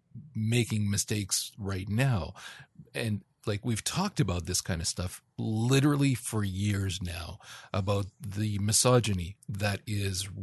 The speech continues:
rampant in comic books, about the racism that's in there as well,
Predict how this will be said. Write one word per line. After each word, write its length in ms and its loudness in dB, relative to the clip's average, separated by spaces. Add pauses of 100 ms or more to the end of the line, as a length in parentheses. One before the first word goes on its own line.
(160)
rampant 460 2
in 240 -4
comic 380 -4
books, 280 -8 (320)
about 380 -2
the 120 -2
racism 800 0 (100)
that's 240 -4
in 220 -4
there 200 -8
as 140 -4
well, 300 4